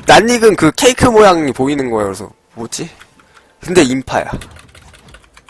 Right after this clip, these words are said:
아, 그래요? 그 사람도 그래요? 네, 이해할 수가, 그러니까 게임 이해도가 있는 사람들은 그 차이를 알잖아요. 별구루님도 마찬가지로 말했지만,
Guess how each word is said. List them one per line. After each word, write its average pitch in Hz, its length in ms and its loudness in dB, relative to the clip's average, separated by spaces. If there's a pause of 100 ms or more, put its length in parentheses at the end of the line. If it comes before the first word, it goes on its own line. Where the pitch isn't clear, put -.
(1500)
아, 117 120 0
그래요? 101 340 -4
그 127 100 -10
사람도 120 300 -6
그래요? 95 280 -12 (1900)
네, 160 140 4
이해할 226 340 4
수가, - 200 -10
그러니까 143 220 -2
게임 247 400 2
이해도가 147 580 4
있는 135 240 -2
사람들은 113 600 -2
그 135 180 -12
차이를 135 540 -4
알잖아요. 107 400 -2
별구루님도 127 500 -6
마찬가지로 95 480 -6
말했지만, 92 720 -6